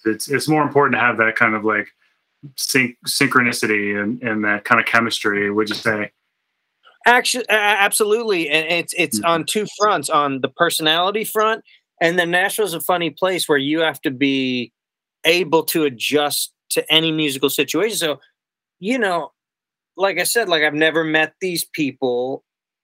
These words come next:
Speaker 2: on this gig, e-, except the bass player. He's the one who got me the gig, but I didn't know any of the other players. So you have to be able to play with any musician.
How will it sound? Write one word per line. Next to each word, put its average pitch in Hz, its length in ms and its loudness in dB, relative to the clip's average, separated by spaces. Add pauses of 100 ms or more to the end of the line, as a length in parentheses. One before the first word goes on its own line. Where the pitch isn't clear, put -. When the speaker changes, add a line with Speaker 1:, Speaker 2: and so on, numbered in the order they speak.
(340)
Speaker 2:
on 143 220 2
this 131 180 -2
gig, 113 520 -4
e-, 127 40 -14 (220)
except 175 460 2
the 151 80 4
bass 127 340 0
player. 107 400 -2
He's 123 180 0
the 131 80 -2
one 123 140 -2
who 117 60 -4
got 113 260 2
me 117 100 -4
the 104 120 -14
gig, 131 420 -2 (720)
but 156 80 6
I 160 100 6
didn't 240 260 -2
know 143 200 2
any 147 240 0
of 139 80 -2
the 143 80 2
other 139 180 0
players. 151 600 -2
So 143 460 -2 (240)
you 208 260 -2
have 285 160 -4
to 214 80 -2
be 196 140 2
able 190 200 0
to 180 80 0
play 202 380 -2
with 143 160 -4
any 165 260 -4
musician. 160 760 -2